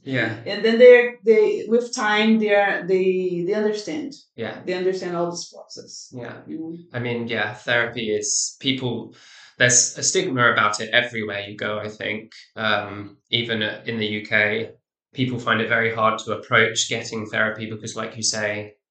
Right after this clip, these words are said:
Speaker 1: people don't, people think that therapy is only for people who have something wrong with them, or it means that they're crazy. But,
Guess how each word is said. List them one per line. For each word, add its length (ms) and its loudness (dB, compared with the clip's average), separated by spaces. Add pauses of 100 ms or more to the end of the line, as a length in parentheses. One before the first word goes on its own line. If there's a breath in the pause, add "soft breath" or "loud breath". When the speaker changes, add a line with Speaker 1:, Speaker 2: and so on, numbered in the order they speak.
(120)
Speaker 1:
people 280 -6
don't, 340 -6 (1000)
people 240 -2
think 260 -2
that 120 -10
therapy 300 2
is 80 -4
only 220 -2
for 100 -10
people 300 -4
who 100 -6
have 180 -4
something 380 -6
wrong 240 2
with 200 0
them, 280 2
or 380 -4
it 80 -8
means 260 -2
that 120 -10
they're 180 -6
crazy. 600 2
But, 260 -4